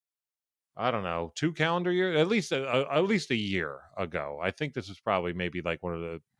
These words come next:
pre-covid beers I've had. But Levante Brewing Company, you've, you've heard of us, uh, heard of them, heard of us. Hopefully you've heard of us.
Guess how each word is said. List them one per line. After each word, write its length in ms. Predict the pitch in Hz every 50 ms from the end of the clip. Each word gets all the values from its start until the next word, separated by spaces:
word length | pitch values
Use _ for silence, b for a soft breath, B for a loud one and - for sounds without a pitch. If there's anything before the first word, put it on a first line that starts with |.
| _ _
pre-covid 760 | - - - 110 98 87 _ - - 98 101 104 92 95 80 73
beers 300 | 80 82 80 78 - 80
I've 140 | 78 76 -
had. 200 | 80 82 82 -
But 140 | 117 113 _ b b b b b 120
Levante 440 | 127 120 151 170 196 185 208 190
Brewing 300 | 156 127 143 135 131 127
Company, 360 | 107 120 113 113 - - 127 123
you've, 200 | 123 113 - -
you've 180 | 120 113 104
heard 220 | 101 95 104 101 90
of 100 | 80 87
us, 220 | 85 - - - _ _ _ _ _ _ -
uh, 280 | 95 90 85 82 82 80
heard 180 | - 101 98 90
of 80 | 80
them, 260 | 82 85 82 80 73 -
heard 140 | - 80 78
of 80 | 78 78
us. 300 | 78 76 - - - - -
Hopefully 240 | 117 - - 95
you've 80 | 78 71
heard 120 | 78 78 76
of 60 | 80
us. 300 | 85 85 80 - -